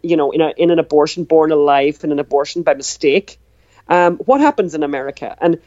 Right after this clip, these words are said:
you know, when we heard all the fuss over the governor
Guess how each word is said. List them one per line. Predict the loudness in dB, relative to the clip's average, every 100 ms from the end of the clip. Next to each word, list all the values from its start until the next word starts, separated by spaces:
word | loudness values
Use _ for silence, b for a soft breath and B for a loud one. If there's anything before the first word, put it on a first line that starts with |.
| b
you | 2
know, | 2
when | 4 0 2
we | 0
heard | 2 0 2
all | 2
the | 0
fuss | -6 -4 -4 -6 -10
over | -8 -6 -4 -4 -4 -8
the | -4
governor | -2 0 0 -2 -2